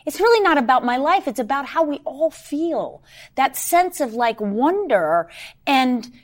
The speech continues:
confusion and, and delight and, you know, all the complex emotions that we feel of, of a, of a confusing life, you know, but, but that's life, 'cause we do all feel a little bit like, why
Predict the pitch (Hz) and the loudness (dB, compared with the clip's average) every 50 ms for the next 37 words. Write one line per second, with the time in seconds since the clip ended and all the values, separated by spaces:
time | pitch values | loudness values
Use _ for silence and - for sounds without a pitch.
0 | _ - - 294 320 - - - - 311 330 359 370 381 339 - 285 196 170 160 | _ -4 -2 0 0 0 -2 -6 -4 -2 -2 -2 -2 -4 -4 -4 -6 -6 -6 -10
1 | - - - 214 196 160 143 - - - - - - - 185 175 - 208 226 269 | -12 -12 -10 -10 -8 -10 -12 -14 -18 -20 -20 -16 -12 -10 -10 -4 -2 -2 0 2
2 | 302 330 349 320 277 226 - - 190 240 285 339 330 311 330 349 330 240 - - | 4 4 4 4 2 0 -2 0 4 6 6 6 6 6 4 4 2 2 0 4
3 | 302 339 381 415 440 359 349 - - - 277 294 320 330 330 - 311 294 285 - | 6 6 6 6 4 2 -2 -4 -4 -8 -8 -6 -6 -6 -4 -4 -6 -6 -6 -6
4 | 262 247 233 233 247 247 - 254 214 208 220 - 190 208 208 202 - - 247 247 | -6 -4 -2 -2 -2 -4 -4 -6 -6 -4 -6 -6 -4 -6 -8 -8 -8 -6 -2 2
5 | 226 202 196 175 - 208 196 175 - - - - - - - - 214 190 214 - | 2 2 2 2 2 0 0 0 -2 -10 -18 -18 -18 -6 -2 0 2 2 2 0
6 | - - - 190 220 214 - 226 208 202 - 214 220 220 214 214 202 180 170 170 | 0 -2 -2 -2 -2 -2 -2 -6 -8 -6 -6 -4 -4 -4 -4 -4 -6 -6 -4 -4
7 | 165 131 82 - - - - 220 262 254 269 294 320 262 311 285 - - - - | -4 -4 -6 -8 -12 -10 -8 -4 -2 0 0 0 2 0 -2 -4 -4 -8 -2 0
8 | 403 415 415 - - 359 403 494 494 - - - - - - 262 247 220 233 285 | 0 0 0 0 0 0 2 2 0 0 -4 -8 -14 -10 -6 -6 -4 -2 -2 -2
9 | 254 214 - 330 370 427 392 - 202 196 185 180 - - 208 202 190 190 190 190 | -2 0 0 0 2 2 0 2 2 2 0 0 -2 -2 -2 -2 -2 -2 -2 -4
10 | 202 214 226 208 180 214 - - 196 190 190 - 180 175 190 202 208 233 254 269 | -4 -4 -4 -2 -2 -2 -2 0 0 -2 -2 -4 -8 -14 -18 -18 -12 -10 -10 -6
11 | 302 330 339 349 | -2 0 0 0